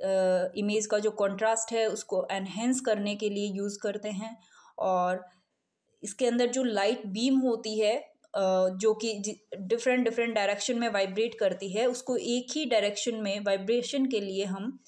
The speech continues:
पोलराइजर का यूज़ करते हैं, ठीक है। और इसके अलावा एक एनालाइजर का यूज़ करते हैं इसके अंदर,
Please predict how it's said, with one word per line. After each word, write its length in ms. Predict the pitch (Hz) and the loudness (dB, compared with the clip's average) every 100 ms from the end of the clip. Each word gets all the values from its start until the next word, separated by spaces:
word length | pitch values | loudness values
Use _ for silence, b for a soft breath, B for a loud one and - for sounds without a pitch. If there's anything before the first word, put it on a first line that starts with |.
| B B | B B
पोलराइजर 600 | 202 208 226 214 214 240 | 0 2 4 4 2 0
का 140 | 240 233 | 2 0
यूज़ 300 | 208 214 - | 0 -2 -2
करते 240 | 214 214 | -4 -4
हैं, 340 | 214 233 254 - _ - | -8 -6 -8 -10 _ -14
ठीक 200 | 202 208 | -6 -4
है। 200 | 254 254 b b b b | -4 -8 b b b b
और 280 | 190 190 190 | -2 0 0
इसके 260 | 214 - 233 | -2 -2 0
अलावा 300 | 214 208 220 | 2 2 2
एक 240 | 208 220 | 0 -4
एनालाइजर 640 | - 202 226 233 240 247 285 | -4 -2 0 2 2 2 0
का 100 | 269 | 0
यूज़ 280 | 240 240 - | 2 0 0
करते 280 | 220 214 | -2 -2
हैं 180 | 220 220 | -4 -4
इसके 220 | 220 - | -6 -4
अंदर, 380 | 214 208 208 254 | -2 0 0 -2